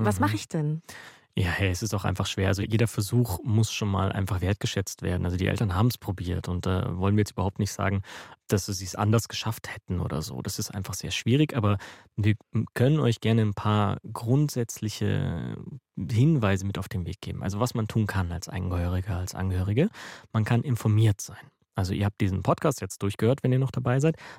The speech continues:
Speaker 2: Das ist schon mal super. Also da habt ihr schon mal viel auf dem Schirm. Man kann behutsam ein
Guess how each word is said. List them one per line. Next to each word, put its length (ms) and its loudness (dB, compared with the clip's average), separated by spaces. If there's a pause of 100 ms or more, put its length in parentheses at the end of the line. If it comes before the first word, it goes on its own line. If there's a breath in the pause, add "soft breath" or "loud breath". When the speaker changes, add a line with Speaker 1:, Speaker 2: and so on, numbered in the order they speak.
Speaker 2:
Das 100 -4
ist 120 -4
schon 120 -4
mal 120 2
super. 340 0
Also 200 0
da 140 0
habt 180 -4
ihr 60 0
schon 140 -2
mal 180 4 (300 loud breath)
viel 280 2
auf 180 -4
dem 180 0
Schirm. 420 -2 (220)
Man 160 0
kann 320 4 (460 loud breath)
behutsam 800 0
ein 120 -2